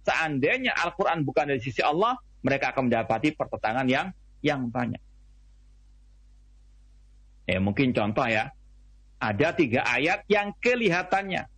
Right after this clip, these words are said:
kelihatannya kontradiksi, per-, bertentangan. Ayat tentang masalah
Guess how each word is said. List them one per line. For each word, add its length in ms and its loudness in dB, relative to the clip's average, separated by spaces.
kelihatannya 800 0
kontradiksi, 960 -2
per-, 320 0
bertentangan. 760 -2
Ayat 240 0
tentang 400 0
masalah 560 0